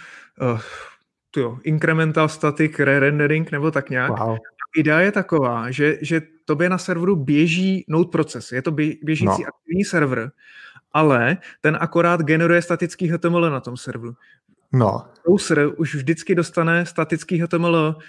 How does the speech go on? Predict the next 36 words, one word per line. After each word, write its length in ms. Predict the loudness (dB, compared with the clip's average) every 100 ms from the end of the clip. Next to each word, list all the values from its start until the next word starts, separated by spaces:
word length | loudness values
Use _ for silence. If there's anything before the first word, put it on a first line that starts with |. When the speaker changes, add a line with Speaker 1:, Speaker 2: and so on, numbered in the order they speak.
| -8
Speaker 1:
jo, 140 | -4 -4
akorát 280 | 0 0
on 160 | 2 0
se 140 | -2
dívá. 240 | 0 2 2
On 180 | 0 0
pošle 260 | 0 0
to 100 | -2
statický 480 | -2 -4 -4 -4 -2
H 80 | 0
T 100 | 0
M 60 |
L, 120 | 0 0
který 220 | 0 0
má 120 | 2
od 160 | 2 2
minula, 460 | 2 0 -2 -6 -12 -20 -20 -8
a 220 | 0 0 0 -10 0
podívá 320 | 2 4 2
se, 140 | 4
jestli, 300 | 2 4 0 0 -4
jestli 220 | -4 2
ne, 100 | 2
to 140 | 2 2
není 160 | 2
moc 120 | 2
starý. 300 | 0 0 0
A 60 | 0
když 160 | -2 0
je 60 |
to 100 | 0
moc 120 | 0
starý, 320 | 0 2 2 2
tak 200 | 0 0
si 160 | -2 -2 _ _
předrendruje 960 | -2 0 4 4 4 4 4 2 0